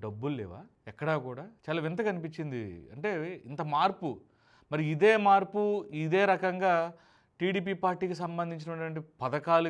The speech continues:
కానీ, ఇంకెప్పుడైనా మీటింగులు పెడతాకైనా సరే, ఈ ఫ్లెక్సీలు, బ్యానర్లు లేకోకుండా ఈ ఏర్పాటు అయితే చేస్తారా,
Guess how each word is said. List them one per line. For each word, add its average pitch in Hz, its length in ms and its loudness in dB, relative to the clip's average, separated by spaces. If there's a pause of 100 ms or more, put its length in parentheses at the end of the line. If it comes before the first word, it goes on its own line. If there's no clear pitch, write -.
కానీ, 156 300 -2
ఇంకెప్పుడైనా 147 460 -4 (100)
మీటింగులు 156 400 -4
పెడతాకైనా 143 520 -8
సరే, 147 180 -6 (440)
ఈ - 100 -6
ఫ్లెక్సీలు, 147 480 -4 (120)
బ్యానర్లు 139 440 -2
లేకోకుండా 131 560 -6
ఈ - 20 -6 (120)
ఏర్పాటు 120 260 -12
అయితే 120 200 -16
చేస్తారా, 120 360 -10